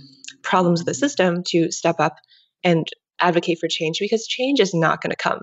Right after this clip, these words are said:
from the top. I think this is something that, like, it took me a while to realize, but because for a while I really thought that if the leaders were just a little more ethical, they're a little kinder, then they would, they would push for change. Well, they're not going to, because there are structural reasons they can't,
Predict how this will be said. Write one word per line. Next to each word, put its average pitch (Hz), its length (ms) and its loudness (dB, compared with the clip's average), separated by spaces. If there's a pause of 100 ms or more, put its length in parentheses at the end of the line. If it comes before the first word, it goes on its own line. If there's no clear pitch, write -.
from - 140 -4
the - 80 -2
top. - 300 -2
I - 420 -20
think 196 140 0
this 233 160 4
is 214 80 -2
something 170 280 -2
that, 160 160 -2
like, 147 240 0 (560)
it 196 100 0
took 233 140 2
me 214 100 4
a 175 60 4
while 156 320 0 (100)
to 156 480 2 (300)
realize, 185 440 2
but 165 160 0
because 208 260 0
for 247 120 -2
a 233 40 0
while 214 200 2
I 190 80 4
really 170 260 0
thought 175 320 -4
that - 220 0 (460)
if 185 180 2 (300)
the 190 100 0
leaders 226 360 2
were 185 100 0
just 180 260 -8
a 196 60 -2
little 220 240 2
more 180 200 2
ethical, 170 480 -2
they're 180 140 2
a 180 60 2
little 196 220 2
kinder, 156 520 2 (420)
then 180 260 2
they 170 120 4
would, 160 260 0
they 165 100 0
would 156 120 2
push 175 160 0
for 165 80 0
change. 190 300 -2
Well, 240 100 0
they're 262 100 0
not 285 220 0
going 208 240 2
to, 156 180 -2
because 156 360 -2
there 175 140 2
are 196 140 0
structural 165 640 -2 (320)
reasons 185 320 4
they - 140 -4
can't, 190 340 -4